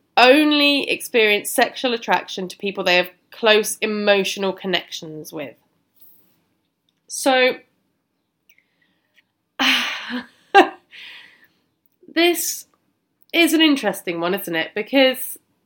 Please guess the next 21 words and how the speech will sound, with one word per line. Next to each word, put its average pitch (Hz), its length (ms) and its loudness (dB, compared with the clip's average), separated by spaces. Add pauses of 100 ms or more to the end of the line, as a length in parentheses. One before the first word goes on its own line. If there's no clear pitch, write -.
(100)
I 302 600 4 (200)
feel - 560 4
like 185 720 -2 (720)
this 285 240 2
has 269 120 -2
actually 160 840 -2 (480)
emerged 233 440 2
out 208 220 4
of - 180 -16 (1040)
what 220 560 0 (300)
I 226 100 -4
might 208 220 -2
call 226 160 2
hookup 277 420 -2
culture. - 540 -8 (880)
So, 254 560 4 (1080)
I 294 260 4
think 262 440 -4
the 220 140 0
way 220 880 0 (360)
that, 196 340 2